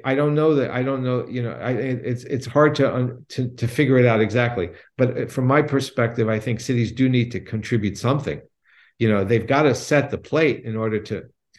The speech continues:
because otherwise you'll get another city like Las Vegas and Nevada, which are contributing. We'll see how much, you know, how that works, but I have a feeling they will, to build this. Vegas is in the period, Vegas is very much doing what Oakland did in the sixties.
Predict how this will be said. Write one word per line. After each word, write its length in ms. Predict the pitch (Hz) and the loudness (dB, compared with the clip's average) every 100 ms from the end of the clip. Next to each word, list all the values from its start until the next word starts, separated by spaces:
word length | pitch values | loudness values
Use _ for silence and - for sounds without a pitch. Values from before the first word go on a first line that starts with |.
| _ | _
because 480 | 113 117 123 113 104 | -6 0 4 4 2
otherwise 640 | 123 135 127 120 110 - - | 2 4 4 4 2 -4 -8
you'll 200 | 117 113 | -4 0
get 160 | 117 | 0
another 320 | 110 110 120 | 0 0 0
city 300 | 120 - 110 | -2 -2 -2
like 240 | 107 98 104 | 0 -2 -4
Las 180 | 104 92 | -6 -2
Vegas 400 | 113 113 110 104 | 0 0 -2 -2
and 120 | 98 | -4
Nevada, 500 | 98 113 131 113 98 | -2 0 2 2 0
which 180 | 101 - | -2 -4
are 220 | 113 139 | -4 -2
contributing. 720 | 117 98 95 85 82 95 117 _ _ _ _ 101 | -4 -4 -6 -4 -4 -6 -8 _ _ _ _ -4
We'll 120 | 110 | -2
see 220 | - 127 | 2 2
how 160 | 98 107 | 2 0
much, 320 | 101 95 - | 0 -4 -12
you 100 | 101 | -10
know, 140 | 92 92 | -8 -4
how 120 | 98 | -2
that 160 | 95 | 0
works, 200 | 107 107 - | -2 -2 0
but 100 | 117 | 2
I 80 | |
have 160 | 123 120 | 2 0
a 40 | |
feeling 280 | 104 123 113 | -4 -2 0
they 140 | 98 98 | 0 0
will, 480 | 107 87 120 123 _ _ _ _ - | 0 0 -2 -8 _ _ _ _ -8
to 100 | 101 | 0
build 280 | 127 123 | 4 4
this. 140 | 113 - | 2 -6
Vegas 840 | - 98 131 123 139 175 190 - | -12 -6 0 4 6 6 6 2
is 100 | 135 | -2
in 100 | 135 | 0
the 80 | 120 | -2
period, 480 | - 139 120 - - _ | 2 2 0 -4 -20 _
Vegas 380 | 151 180 196 156 | 2 4 4 0
is 80 | 123 | -4
very 240 | 131 139 | -2 -2
much 440 | 135 123 110 - - _ _ | -2 -2 -4 -8 -20 _ _
doing 220 | 147 151 | -2 0
what 180 | 123 117 | 0 -2
Oakland 340 | 131 135 120 113 | -2 -2 -4 -2
did 160 | 113 | -4
in 100 | 107 | -4
the 80 | 101 | -8
sixties. 540 | - 113 - - - | -6 -6 -6 -16 -18